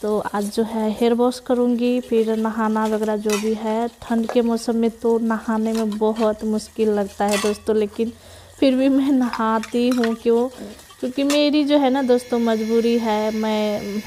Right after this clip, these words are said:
जब तक नहाती नहीं ना तो पूजा पाठ नहीं होता है मेरा, और नहीं होता है पूजा पाठ तो चाय वगैरह नहीं पीती हूँ, इसी वजह से थोड़ा सा मजबूरी है तो इसलिए। और मैं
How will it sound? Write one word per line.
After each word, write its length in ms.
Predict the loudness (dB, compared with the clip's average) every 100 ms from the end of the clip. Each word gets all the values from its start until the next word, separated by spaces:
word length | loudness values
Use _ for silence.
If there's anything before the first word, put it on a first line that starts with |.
| -2
जब 120 | -2 0
तक 100 | 0
नहाती 520 | 2 0 0 0 0
नहीं 240 | 2 2
ना 220 | 0 -2 -2
तो 260 | -2 -4 -6 -14 -2
पूजा 200 | 0 0
पाठ 300 | 0 -4 0
नहीं 200 | 0 2
होता 300 | 0 0 0
है 100 | 0
मेरा, 360 | 0 -2 -4 -8 -18 -20 -20 -8
और 60 | 0
नहीं 220 | 4 4
होता 240 | 2 2 0
है 40 |
पूजा 280 | 2 0 0
पाठ 320 | 0 -2 0
तो 100 | -6
चाय 280 | 0 0 2
वगैरह 280 | 0 0 0
नहीं 340 | 0 0 -2
पीती 420 | -2 -4 -2 -2
हूँ, 260 | 0 -2 -4
इसी 320 | -6 -2 0
वजह 280 | 0 0 0
से 180 | -2 -2
थोड़ा 340 | -2 0 -2
सा 300 | -4 -4 -4 -6 -20 -20 -20 -20 -20 -20 -20 -20 -20 -20 -20 -14 -6 0
मजबूरी 400 | 2 2 2 2
है 180 | 2 0
तो 100 | 0
इसलिए। 680 | -2 -4 -6 -2 2 2 2 -4
और 140 | -2
मैं 380 | 0 0 0 -2